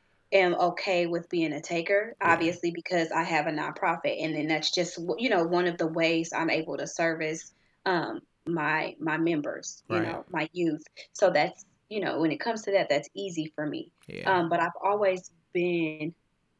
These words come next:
Speaker 1: um, more of a giver.
Speaker 2: Yeah.
Speaker 1: So, and that's one of the things that I still struggle with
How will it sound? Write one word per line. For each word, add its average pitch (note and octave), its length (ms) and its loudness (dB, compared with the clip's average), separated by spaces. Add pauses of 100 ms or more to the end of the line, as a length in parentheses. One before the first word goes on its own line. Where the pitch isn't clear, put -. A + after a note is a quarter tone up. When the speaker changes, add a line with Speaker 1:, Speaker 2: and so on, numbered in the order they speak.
Speaker 1:
um, D#3+ 520 -2 (580)
more F3+ 600 2 (260)
of D3 180 -2
a D3 60 -2
giver. - 480 -4 (140)
Speaker 2:
Yeah. - 260 -10 (460)
Speaker 1:
So, D#3+ 320 6
and F3 140 4
that's F3+ 260 2
one F3 360 0
of E3+ 100 -4
the D#3+ 100 -2
things E3 280 -2
that D#3 100 0
I D3+ 360 2
still - 480 -2
struggle D#3+ 460 -2
with C#3 260 -8